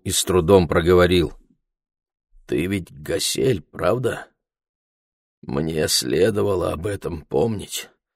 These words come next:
так же, как помнить об этом» старом охотничьем приёме. Но одежда, тюрбаны, покрывала сбили меня с толку.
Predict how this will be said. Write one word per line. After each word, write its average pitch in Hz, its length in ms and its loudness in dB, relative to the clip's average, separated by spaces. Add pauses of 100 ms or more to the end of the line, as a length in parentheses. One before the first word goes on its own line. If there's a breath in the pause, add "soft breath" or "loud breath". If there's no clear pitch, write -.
(460)
так 78 320 -2
же, 85 180 -8
как - 280 -6
помнить 78 520 -2
об - 160 -6
этом» 85 320 -8 (480)
старом 87 580 0
охотничьем 82 880 -4
приёме. 85 720 -8 (880)
Но 87 500 0 (760 soft breath)
одежда, 85 800 -4 (340 loud breath)
тюрбаны, 95 680 -2
покрывала 90 800 -4
сбили 80 480 -6
меня 82 420 -8
с - 160 -6
толку. - 500 -8